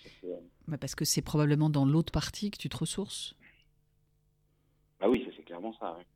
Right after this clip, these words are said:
Speaker 2: Donc, comme tu puises ton énergie d'un côté, tu peux aller la, la dépenser dans l'autre. Donc, finalement, c'est un bon combo.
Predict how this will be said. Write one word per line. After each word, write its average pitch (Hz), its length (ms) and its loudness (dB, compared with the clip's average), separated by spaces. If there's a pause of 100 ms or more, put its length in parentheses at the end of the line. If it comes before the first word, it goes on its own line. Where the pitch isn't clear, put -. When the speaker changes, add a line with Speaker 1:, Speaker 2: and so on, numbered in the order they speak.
(400)
Speaker 2:
Donc, 127 180 -6
comme 143 180 -2
tu 143 140 -8
puises 151 220 -6
ton 139 160 -2
énergie 135 340 0
d'un 127 100 0
côté, 139 320 -6
tu - 140 -12
peux - 160 -10
aller 127 220 -4
la, 113 340 -4 (260)
la 127 120 -6
dépenser 120 360 -4
dans 143 120 0
l'autre. 202 280 -6 (500)
Donc, 131 120 -6
finalement, 131 380 0
c'est 123 120 -4
un 113 80 0
bon 120 200 -2
combo. 165 420 -6